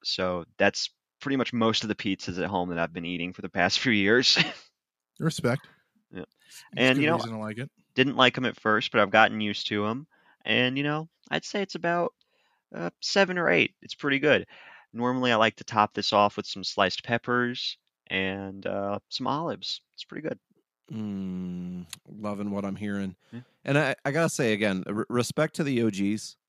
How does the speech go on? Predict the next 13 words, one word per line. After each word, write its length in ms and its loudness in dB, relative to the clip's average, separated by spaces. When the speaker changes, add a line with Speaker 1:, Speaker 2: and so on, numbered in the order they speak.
Speaker 3:
Like, 180 -4
this, 260 -2
this 220 -4
is 120 -4
the 100 -4
pizza 420 -2
that 280 -2
birthed 500 -4
pizza 360 -2
as 220 -4
we 180 -2
know 280 -2
it. 100 -6